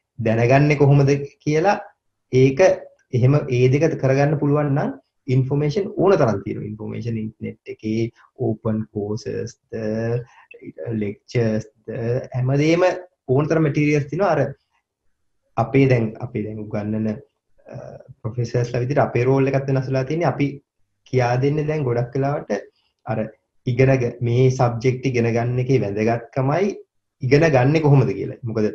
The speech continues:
මැටීරියල්ස් ඕන තරම් තියෙනවා. මැටීරියල්ස් ටික රිපීට් කරලා වැඩක් නැහැ. ඒවා, ඒවා ඉන්ටර්නෙට් එකේ හැමතැනම තියෙනවා. දැන් ඒ නිසා මේ කාලේ ලංකාවේ හිටියත් පිටරට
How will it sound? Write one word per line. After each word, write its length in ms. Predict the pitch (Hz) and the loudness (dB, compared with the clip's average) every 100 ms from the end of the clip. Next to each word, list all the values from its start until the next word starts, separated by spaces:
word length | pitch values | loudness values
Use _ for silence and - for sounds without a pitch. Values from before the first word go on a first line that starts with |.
| - _ | -8 _
මැටීරියල්ස් 560 | 113 110 120 135 160 156 | -8 -4 -2 0 0 4
ඕන 240 | 143 143 | 4 4
තරම් 220 | 147 143 | 4 2
තියෙනවා. 240 | 123 110 104 | 2 -2 -4
මැටීරියල්ස් 400 | 104 117 117 - | -2 -2 -2 -2
ටික 160 | 123 | -2
රිපීට් 320 | 123 123 127 | -2 -2 -4
කරලා 140 | 131 127 | 0 2
වැඩක් 220 | 117 123 | 2 2
නැහැ. 260 | 131 180 - _ _ _ _ _ _ _ _ - | 0 0 -4 _ _ _ _ _ _ _ _ 2
ඒවා, 280 | 131 135 139 - | 4 6 4 0
ඒවා 220 | 127 131 | 2 2
ඉන්ටර්නෙට් 500 | 131 113 - 120 - | 2 0 -2 -4 -4
එකේ 260 | 123 127 139 | -4 0 0
හැමතැනම 420 | 139 120 127 127 | 0 -2 -2 0
තියෙනවා. 200 | 131 160 | 0 2
දැන් 180 | 139 131 123 - _ | 2 0 -6 -20 _
ඒ 120 | - 120 | -4 -2
නිසා 320 | 127 151 139 - - _ _ _ _ _ _ | 0 4 2 2 -6 _ _ _ _ _ _
මේ 600 | 127 113 113 120 123 123 | -4 -2 -2 -4 -2 -4
කාලේ 800 | 127 131 131 131 131 131 143 135 123 110 - - _ _ _ _ - | -2 0 2 2 2 2 4 2 2 -2 -8 -16 _ _ _ _ -8
ලංකාවේ 520 | 101 107 110 110 127 | -8 -8 -6 -2 -2
හිටියත් 260 | 123 131 127 | 0 -4 -4
පිටරට 400 | 113 - 113 | -10 -8 -6